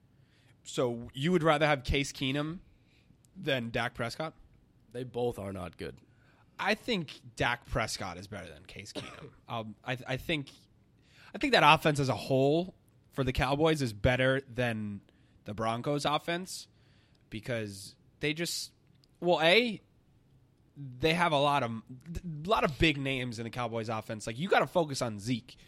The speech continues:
Speaker 1: With, with the Broncos offense, they have guys like Phillip Lindsay who are good, but they're not, like, studs. And is Royce Freeman back? I think he's still hurt. Is he still hurt?
Speaker 2: Doesn't matter.
Speaker 1: Doesn't even matter.
Speaker 2: <clears throat>
Speaker 1: He's still not a stud. He's not an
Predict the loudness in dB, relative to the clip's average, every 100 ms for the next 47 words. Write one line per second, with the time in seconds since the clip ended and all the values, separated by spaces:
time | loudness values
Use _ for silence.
0 | -20 _ -4 2 2 0 -14 _ _ _
1 | -8 -6 -4 -4 -2 -4 -6 -10 -4 2
2 | 4 4 2 2 0 -4 -8 -12 _ -12
3 | -10 -8 -2 0 2 0 0 -6 -2 -2
4 | 0 -2 -2 -4 -4 -2 -4 0 6 8
5 | 8 2 -12 _ -10 -6 0 0 0 -4
6 | -4 -6 -2 2 2 -2 -10 -10 -12 _
7 | _ _ _ _ -6 -4 -4 -4 0 2
8 | 0 0 -2 0 0 0 0 -2 -4 -8
9 | -6 -4 -2 -2 -4 -8 _ -12 -10 -6
10 | -4 -4 -6 -10 -20 -16 -14 -12 -12 -14
11 | _ -4 0 0 2 0 0 -4 -4 -2
12 | 2 4 4 2 2 0 0 -14 _ _
13 | _ -4 2 6 6